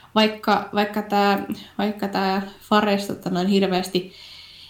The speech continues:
e-, pikkasen nillitti, nillitti siinä erikoiseventissä siitä, kun joku kysyi, että, how, how much replayability is in the game. Ja hän sanoi, että hän totesi, että tämmönen uudelleen pelattavuusarvon mittaaminen on ihan turhan päivästä hommaa, mutta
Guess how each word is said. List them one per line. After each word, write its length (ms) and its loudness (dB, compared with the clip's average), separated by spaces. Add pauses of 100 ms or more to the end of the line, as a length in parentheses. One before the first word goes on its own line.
(240)
e-, 300 -2
pikkasen 460 2
nillitti, 640 6
nillitti 420 4
siinä 260 0
erikoiseventissä 960 -2
siitä, 180 -4
kun 140 -2
joku 120 0
kysyi, 420 2
että, 400 -2 (500)
how, 140 2 (160)
how 180 6
much 300 -2
replayability 960 2
is 180 -4
in 140 -8
the 80 -10
game. 440 0 (520)
Ja 60 -8
hän 140 -4
sanoi, 220 -4
että 240 -6
hän 160 0
totesi, 360 -4
että 460 -4
tämmönen 300 -4
uudelleen 460 0
pelattavuusarvon 840 -4
mittaaminen 580 0
on 60 -4
ihan 200 2
turhan 300 2
päivästä 340 -2
hommaa, 400 0
mutta 280 -4